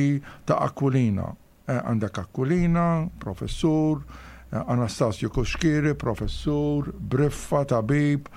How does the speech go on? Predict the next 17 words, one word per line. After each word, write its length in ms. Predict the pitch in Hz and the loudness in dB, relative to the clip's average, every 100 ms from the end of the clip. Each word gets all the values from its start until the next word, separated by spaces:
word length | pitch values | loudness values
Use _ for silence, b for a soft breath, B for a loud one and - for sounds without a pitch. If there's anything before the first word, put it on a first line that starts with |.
| B B | B B
Anton 420 | 131 117 117 110 | 0 2 2 2
Buttigieg 680 | 113 110 113 135 143 139 - | 0 -2 0 2 0 0 -2
tal-Qala, 720 | 127 120 - 143 127 120 113 110 107 - - | 0 0 0 2 2 2 2 2 -2 -6 -6
avukat, 720 | 98 117 - 151 156 151 - - | -4 -4 0 2 2 0 -8 -12
ok? 160 | 143 165 180 170 B B B B B - | -4 0 0 -2 B B B B B -4
Ara, 200 | 127 - - - - | -4 -4 -12 -12 -2
dak 200 | 214 180 | 0 4
għandek 380 | 170 165 147 190 139 | 4 4 0 -2 0
Bixra. 400 | 143 - 95 - - | 0 0 -4 -2 2
Umbat 340 | 208 214 196 | 4 4 4
għandek 360 | 202 180 180 - | 4 4 2 4
nies 200 | 180 131 | 4 4
oħrajn 500 | 160 165 202 151 101 92 B B B | 2 2 4 4 2 -2 B B B
li 80 | 160 | 4
mhumiex 420 | 165 180 214 196 | 6 4 4 4
imħarġin 640 | 127 107 127 110 107 107 107 | 2 4 2 2 2 2 4
l-università 800 | 107 104 95 92 - - 107 | 2 2 0 -2 -2 -2 0